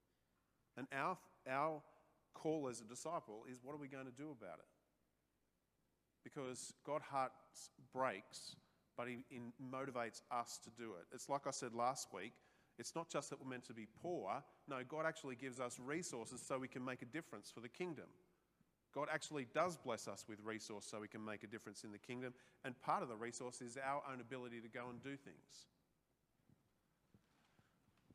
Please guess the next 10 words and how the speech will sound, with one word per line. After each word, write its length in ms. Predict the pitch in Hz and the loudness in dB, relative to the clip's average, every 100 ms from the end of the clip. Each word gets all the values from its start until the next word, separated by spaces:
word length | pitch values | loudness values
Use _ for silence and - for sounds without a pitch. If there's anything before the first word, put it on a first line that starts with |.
| - _ - | -20 _ 0
But 100 | 139 | 2
a 40 | |
second 400 | 131 190 196 202 | 8 8 8 4
group 200 | 151 143 | 4 2
of 120 | 123 - | 2 0
people 240 | 135 127 | 0 0
that 140 | 120 - | -4 0
Jesus 420 | 139 127 113 - | 0 2 0 -2
is 100 | 113 | -2
speaking 460 | - 135 131 131 | 0 0 0 -2